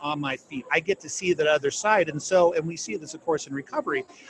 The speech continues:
I'm not fighting so much the thing that got me in here.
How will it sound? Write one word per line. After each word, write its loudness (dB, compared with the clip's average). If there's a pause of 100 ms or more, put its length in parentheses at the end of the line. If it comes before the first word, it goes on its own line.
(120)
I'm 6
not 4
fighting 6
so 4
much 2
the -4
thing -2
that -2
got 4
me -2
in 4
here. -6